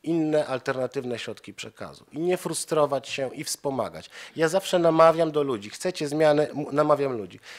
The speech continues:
chcecie zmiany w Polsce, to wspierajcie, tak? Te inne punkciki komunikacji, mniejsze, większe, blogi, portale są arcyważne. One rozbijają monopol,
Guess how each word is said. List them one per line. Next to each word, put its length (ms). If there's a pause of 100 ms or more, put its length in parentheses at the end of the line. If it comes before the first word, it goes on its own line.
(120)
chcecie 320
zmiany 360
w 80
Polsce, 420
to 100
wspierajcie, 640
tak? 280 (460)
Te 100
inne 640 (760)
punkciki 800 (220)
komunikacji, 880 (500)
mniejsze, 520
większe, 540
blogi, 440
portale 600 (280)
są 200
arcyważne. 720 (680)
One 260
rozbijają 600
monopol, 520